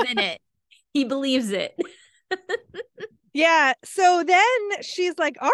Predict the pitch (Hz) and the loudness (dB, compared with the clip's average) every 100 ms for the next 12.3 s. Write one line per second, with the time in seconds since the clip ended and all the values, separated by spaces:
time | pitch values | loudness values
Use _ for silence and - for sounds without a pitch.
0 | 539 277 285 262 285 277 277 262 254 480 | 4 4 2 0 0 0 -2 -2 -2 -2
1 | 508 453 262 240 254 240 240 392 - 226 | -2 -2 -4 -4 -4 -4 -4 -4 -4 -10
2 | 202 208 247 247 - 294 214 247 302 320 | -10 -10 -10 -8 -6 -6 -2 0 -2 -4
3 | 254 226 220 220 220 202 202 214 220 196 | -8 -4 -2 -4 -8 -8 -6 -6 -6 -8
4 | 190 185 190 - 202 196 208 202 226 185 | -8 -8 -12 -6 -2 2 0 0 -6 -4
5 | 202 190 180 180 185 190 196 190 185 175 | -4 -4 -4 -6 -8 -6 -6 -4 -6 -8
6 | - 180 190 311 302 285 277 269 220 202 | -10 -12 -10 -4 0 0 0 -4 -8 -8
7 | 196 - 202 262 302 285 269 262 254 240 | -8 -8 -6 -4 -4 -4 -2 -2 -2 -2
8 | 196 214 190 208 196 208 190 196 196 196 | -4 -4 -4 -6 -6 -8 -8 -10 -8 -8
9 | 185 185 190 185 185 185 190 180 185 185 | -6 -8 -8 -8 -8 -10 -10 -10 -10 -6
10 | 240 403 381 262 240 202 190 196 403 440 | -2 -2 0 0 0 -4 -6 -6 -2 0
11 | 415 392 359 311 233 226 202 196 302 294 | 0 0 -2 -4 -6 -6 -8 -4 -2 0
12 | 285 269 | 0 0